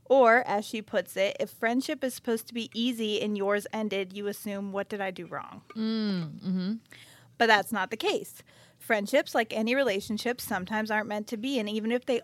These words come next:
Speaker 1: are, maintaining them takes real work.
Speaker 2: Yeah.
Speaker 1: Um, this is from Kristen Newton. She says, "I feel, or I think we feel blindsided because we belittle the value and sig-, significance of our social connections and friendships.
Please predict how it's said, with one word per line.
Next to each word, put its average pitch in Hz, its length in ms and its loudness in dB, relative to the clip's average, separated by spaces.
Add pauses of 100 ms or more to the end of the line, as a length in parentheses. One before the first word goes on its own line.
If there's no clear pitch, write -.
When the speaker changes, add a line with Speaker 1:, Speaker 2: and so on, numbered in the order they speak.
Speaker 1:
are, 294 380 10
maintaining 254 720 2
them 202 220 0
takes 208 300 -4
real 190 340 0
work. - 440 -2
Speaker 2:
Yeah. 175 320 2 (720)
Speaker 1:
Um, 220 440 6
this 214 200 -4
is 247 120 -6
from 226 220 -2
Kristen 247 480 -2
Newton. 214 420 -2 (100)
She - 260 -2
says, 214 480 4 (320)
"I 226 80 4
feel, 302 500 2 (180)
or 233 160 4
I 208 160 0
think 311 300 -6
we 262 340 -2
feel 220 320 0
blindsided 202 680 0
because 214 300 -6
we 220 120 -2
belittle 214 520 0
the 233 100 -2
value 202 400 2
and 208 120 -6
sig-, 220 260 -4 (140)
significance 233 880 -2
of 202 140 -2
our 202 100 2
social 208 380 -4
connections 226 560 -2
and 208 100 -4
friendships. 277 540 -4